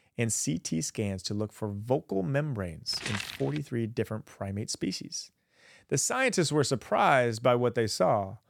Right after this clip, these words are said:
All primates except humans had that tissue, the vocal membrane. It's very interesting.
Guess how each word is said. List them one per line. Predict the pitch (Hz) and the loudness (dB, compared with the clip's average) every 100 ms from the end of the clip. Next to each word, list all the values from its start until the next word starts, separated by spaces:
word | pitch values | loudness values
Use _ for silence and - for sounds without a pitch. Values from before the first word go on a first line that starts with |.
| _ _ _ | _ _ _
All | 131 165 220 262 - | 6 6 4 -2 -4
primates | - 208 151 107 104 - - - | 2 4 4 0 -2 -6 -8 -2
except | 143 - - - - 240 190 185 - - - _ _ | -2 0 -2 -2 0 2 2 0 -6 -16 -16 _ _
humans | - 240 175 135 156 - | -4 0 2 2 0 0
had | 160 165 | 0 2
that | 156 175 - | 4 2 2
tissue, | 202 220 - 98 110 | 0 0 -2 -6 -6
the | 117 | -6
vocal | 107 143 147 165 | 0 0 0 -2
membrane. | 190 202 104 - _ _ _ _ _ _ - | -2 -2 -4 -6 _ _ _ _ _ _ -6
It's | 233 | 2
very | 302 269 | 4 6
interesting. | 302 - 143 110 | 4 0 -2 -4